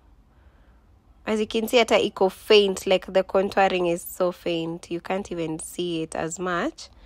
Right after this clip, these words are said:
So, yes, I go in with my, with my, uh, powder from Zaron Cosmetics. Make sure you apply to your neck also.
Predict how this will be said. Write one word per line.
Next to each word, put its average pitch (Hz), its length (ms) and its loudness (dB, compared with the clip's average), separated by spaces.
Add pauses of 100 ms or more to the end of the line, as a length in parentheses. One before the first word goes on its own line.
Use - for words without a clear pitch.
(760)
So, 233 460 0 (840)
yes, 254 260 0
I 226 200 4
go 240 240 6
in 240 280 4
with 220 300 0
my, 185 760 2 (1500)
with 214 240 -4
my, 190 460 4
uh, 180 560 6 (120)
powder 190 520 4
from 175 760 -4 (220)
Zaron 185 640 2 (240)
Cosmetics. - 1040 -6 (720)
Make 220 200 -2
sure 226 200 2
you 214 180 4
apply 202 640 4
to - 140 -6
your 196 160 2
neck 196 320 0
also. 240 1000 4